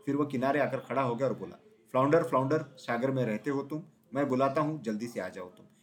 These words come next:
मेरी पत्नी ने है भेजा मुझको, एक कामना उसकी पूरी कर दो तुम।" "तो, तो वह क्या चाहती है?" फ्लॉन्डर ने पूछा। "अ, फ्लॉन्डर," उसने कहा, मेरी पत्नी अब सम्राट बनना चाहती है। बस वापस लौट जाओ, फ्लाउंडर ने कहा, "वह पहले ही बन चुकी है।"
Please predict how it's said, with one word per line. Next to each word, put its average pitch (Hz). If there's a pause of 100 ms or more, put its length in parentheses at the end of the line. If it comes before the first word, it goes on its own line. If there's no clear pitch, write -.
(160)
मेरी 147
पत्नी 135
ने 147
है 127
भेजा 107
मुझको, 131 (260)
एक 170
कामना 131
उसकी 131
पूरी 104
कर 113
दो -
तुम।" - (380)
"तो, 208 (760)
तो 202
वह 196
क्या 139
चाहती 165
है?" 190
फ्लॉन्डर 143
ने 147
पूछा। 139 (360)
"अ, 165
फ्लॉन्डर," 127
उसने -
कहा, 95 (140)
मेरी 156
पत्नी 165
अब 147
सम्राट 120
बनना 101
चाहती -
है। - (840)
बस 160
वापस 123
लौट 107
जाओ, 92
फ्लाउंडर 117
ने 104
कहा, -
"वह 120
पहले 139
ही 139
बन 110
चुकी -
है।" -